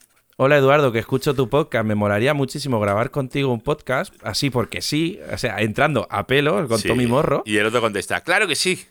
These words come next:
Speaker 1: "Claro, sí, a mí me gusta mucho hablar". "Pues ya
Speaker 2: Claro.
Speaker 1: está, ¿cuándo
Speaker 2: Sí.
Speaker 1: quedamos? El martes, pues venga, quedamos el martes".
Speaker 2: Claro, efectivamente. Mm.
Speaker 1: Y a saco. <laughs>
Speaker 2: Sí, no, no, no. Esas cosas, eh, yo, todo el mundo debería hacerlas.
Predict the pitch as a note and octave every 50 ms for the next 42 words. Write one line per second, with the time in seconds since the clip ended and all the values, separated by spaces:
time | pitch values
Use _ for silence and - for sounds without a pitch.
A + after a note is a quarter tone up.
0 | _ - - - - - - - - - - F#3 A3+ A3 G#3+ A#3+ B3+ B3+ A3+ F3+
1 | - - D3 C3+ B2+ B2+ B2+ D3 F3+ G#3+ A3 A3+ A3 G#3+ - E3+ D#3 C#3 - G2+
2 | F#2 F#2+ C3 F#3 F3+ C#3+ - - - - C3+ C#3+ C#3+ F3+ G#3+ G3+ D#3 - - F#3
3 | F#3+ F3 C#3 C#3 F3 G#3+ B3 B3 G#3+ A3 G3+ F3 D3+ B2 A#2 A2 G#2+ - - C#3+
4 | C#3+ D3+ F#3+ A3 G#3+ - - B2 A#2 - - B2+ C3 F3 A3+ G#3+ E3 C3+ C3 C3+
5 | C3 C3 B2 - - - G3+ G#3+ F#3 E3+ D3 C#3 A#2+ A2+ D3+ G3 B3 - - A#2
6 | G2+ B2 - - G#2+ C3 D3 G#2+ - - G2 - - C#3+ E3+ C#3+ A2+ C#3 D#3 -
7 | - F2 D2+ - _ _ - B2 B2 G#2 G2+ C#3+ G2+ - - - - - C#3 C3
8 | B2 A#2 A2+ A2+ G#2+ G#2+ G#2 G2+ G2+ G2+ G2 G2 G2+ F#2 G2 G2 - F3+ F#3+ F3
9 | E3+ F#3+ B3+ - - - A#3+ - - - - - - - B3 F3+ D3 D#3+ E3 D#3+
10 | F3 F3+ F#3+ F#3+ - - - - - - A2 A#2+ C#3+ D#3 D3 - D#3+ D3+ F3 E3+
11 | C#3 D3 A#2+ A2+ G#2+ G#2 C#2+ G2 F#2+ - - _ _ G2+ - D3+ D#3 E3 F3 F3
12 | F3 F3+ F#3 D#3+ A#2+ G2 F2+ E2+ G2 G2+ E2 - - - - D#2+ D#2 D#2 D2 -
13 | - - - -